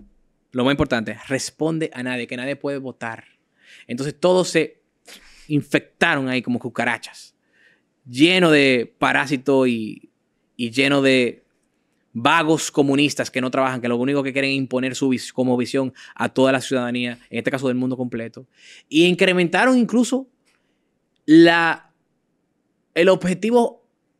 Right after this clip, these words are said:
oficial de la onu al principio y el tamaño de la onu al principio, que era simplemente un tipo de poder legislativo de acuerdo congresual, un congreso para el mundo, para la paz mundial, era el objetivo inicial.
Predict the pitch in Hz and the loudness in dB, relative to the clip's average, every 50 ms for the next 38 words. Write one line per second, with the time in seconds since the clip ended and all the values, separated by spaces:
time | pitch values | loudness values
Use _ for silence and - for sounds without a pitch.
0 | _ _ - 175 175 - - 180 - - 185 185 196 196 196 180 175 175 180 180 | _ _ -2 -2 0 0 -2 -4 -2 0 0 0 2 2 2 2 2 2 2 0
1 | 180 175 160 165 156 147 147 - 185 180 165 175 170 165 - - _ _ _ _ | 0 -2 -2 -2 -4 -4 -4 -4 -4 -4 -2 -4 -4 -4 -6 -10 _ _ _ _
2 | _ _ _ _ _ _ - 151 151 151 156 151 147 151 - 151 151 147 147 156 | _ _ _ _ _ _ 2 6 8 8 8 6 4 0 -2 0 0 0 2 0
3 | 147 147 156 165 180 190 190 180 175 165 160 147 147 156 165 165 160 156 147 143 | -2 0 0 0 0 0 0 0 0 0 2 2 2 0 0 0 -2 -4 -4 -6
4 | 147 - - 160 147 156 147 - 139 143 143 - - 165 151 151 147 147 160 175 | -8 -6 -6 -6 -4 -4 -4 -2 -2 -4 -4 -4 -6 -6 -4 -6 -6 -4 -6 -8
5 | 170 165 156 143 - _ _ _ _ _ _ _ - 143 143 143 160 151 160 165 | -6 -8 -8 -10 -10 _ _ _ _ _ _ _ -8 -8 0 0 0 2 2 0
6 | 156 147 151 151 147 147 151 160 160 147 151 151 143 - - 151 156 156 156 151 | 0 2 0 0 2 2 2 0 0 0 0 -2 -2 -2 0 0 0 0 0 0
7 | 147 143 135 135 127 - - 143 147 151 151 151 147 151 151 151 147 139 139 - | 0 0 0 0 -2 -2 0 0 2 2 2 2 2 0 0 -2 -4 -6 -8 -8
8 | 143 139 131 127 127 - - 147 143 151 151 143 - 151 147 147 151 - 160 135 | -8 -6 -6 -6 -6 -4 -2 -2 -2 -2 -2 -4 -4 -4 -4 -4 -6 -6 -4 -4
9 | 143 139 135 131 139 147 151 151 143 135 143 131 131 127 - - 127 - - 143 | -4 -4 -4 -4 -4 -2 -2 -4 -2 -2 -4 -2 -2 -4 -4 -6 -8 -6 -6 -4
10 | 135 127 127 135 127 120 107 117 117 123 131 127 120 131 120 - 127 123 123 120 | -4 -2 0 0 0 0 -2 -6 -4 -4 -4 -4 -4 -6 -6 -6 -6 -6 -6 -10
11 | 113 123 117 117 120 - | -10 -10 -10 -10 -12 -16